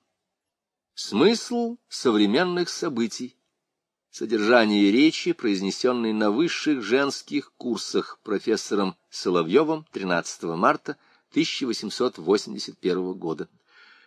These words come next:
Публичная лекция, читанная профессором Соловьёвым в кредитном обществе. О духовной власти в России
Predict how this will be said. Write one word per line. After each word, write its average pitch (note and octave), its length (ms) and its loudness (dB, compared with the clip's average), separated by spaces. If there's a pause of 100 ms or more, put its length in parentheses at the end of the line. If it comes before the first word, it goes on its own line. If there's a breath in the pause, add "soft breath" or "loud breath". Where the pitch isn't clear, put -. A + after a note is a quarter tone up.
(140 soft breath)
Публичная F#3+ 760 6
лекция, F#3+ 680 6
читанная F3 540 -2
профессором D#3+ 560 0
Соловьёвым D#3+ 680 2
в - 100 -16
кредитном D#3+ 800 -2
обществе. - 720 -4 (1500)
О A#2 200 8
духовной G#3 800 6
власти D3+ 640 2
в C#3 80 -4
России C3 600 -4